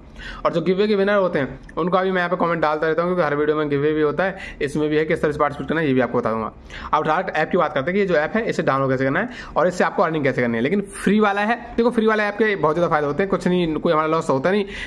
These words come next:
यूज़ करेंगे तो पैसे मिलेंगे, नहीं यूज़ करेंगे तो पैसे नहीं मिलेंगे। तो कैसे डाउनलोड करना है ये आपको बताता हूँ। सबसे पहले YouTube पे जिस वीडियो को आप लोग देख रहे हैं उस वीडियो को like कर दो और जितने भी लोग इस पे पहली बार पहली आए हैं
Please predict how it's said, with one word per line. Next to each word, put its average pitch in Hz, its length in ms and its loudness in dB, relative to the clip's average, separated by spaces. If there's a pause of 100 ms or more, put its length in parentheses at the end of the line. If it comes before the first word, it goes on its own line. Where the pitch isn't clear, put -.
यूज़ 185 160 2
करेंगे 185 180 2
तो 156 80 -2
पैसे 160 180 0
मिलेंगे, 196 200 2
नहीं 156 200 2
यूज़ 151 140 0
करेंगे 151 180 2
तो 240 80 0
पैसे 180 260 0
नहीं 185 140 2
मिलेंगे। 131 280 2 (440)
तो - 60 -2
कैसे 190 240 0
डाउनलोड 208 180 0
करना 220 120 2
है 220 40 2
ये 214 80 2
आपको 185 140 0
बताता 127 240 2
हूँ। 123 140 -6
सबसे 175 240 0
पहले 214 160 2
YouTube 202 240 2
पे 214 100 2 (300)
जिस 170 160 -4
वीडियो 202 220 2
को 214 60 2
आप 202 180 2
लोग 202 160 0
देख 190 220 2
रहे 190 100 2
हैं 143 140 0
उस 160 200 0
वीडियो 185 160 2
को 196 140 2
like 175 260 -2
कर 180 120 2
दो 202 100 2
और 170 160 2
जितने 175 280 0
भी 202 60 4
लोग 196 180 2
इस 190 80 -2
पे 185 80 2
पहली 170 260 2
बार 175 120 2
पहली 170 220 -2 (120)
आए 165 180 2
हैं 202 180 0